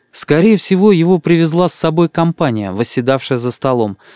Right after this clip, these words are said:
да и сомнительно, чтобы сам поросенок был запечен именно здесь. Слишком уж он сознанием дела был приготовлен. Со всех сторон покрыт равномерной румяной ломкой корочкой, нигде ни подпалинки, ни белого местечка.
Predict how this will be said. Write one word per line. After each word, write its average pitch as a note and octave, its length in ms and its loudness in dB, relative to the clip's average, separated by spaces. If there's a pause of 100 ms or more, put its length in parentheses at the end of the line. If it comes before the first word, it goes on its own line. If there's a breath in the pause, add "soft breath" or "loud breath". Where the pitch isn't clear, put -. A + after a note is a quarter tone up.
(120 soft breath)
да D3+ 120 2
и G#3+ 80 4
сомнительно, E3 640 0
чтобы B2+ 320 -2
сам C3+ 220 -2
поросенок C3+ 520 0
был C3 140 2
запечен B2+ 640 -4
именно B2+ 420 0
здесь. A2+ 420 -6 (440)
Слишком F#3 420 0
уж E3+ 140 0
он E3 100 2
сознанием D3+ 600 0
дела D3+ 240 4
был C3+ 180 0
приготовлен. B2+ 800 -2 (420 soft breath)
Со - 200 -6
всех C3+ 200 -2
сторон C3 360 -2
покрыт C3+ 360 -2
равномерной B2 640 -2
румяной A#2+ 400 -2
ломкой A#2 360 -2
корочкой, - 600 -4 (320 loud breath)
нигде C#3 320 2
ни E3+ 160 6
подпалинки, A2+ 960 -4 (120)
ни C#3+ 180 2
белого D#3 400 2
местечка. C#3+ 720 -4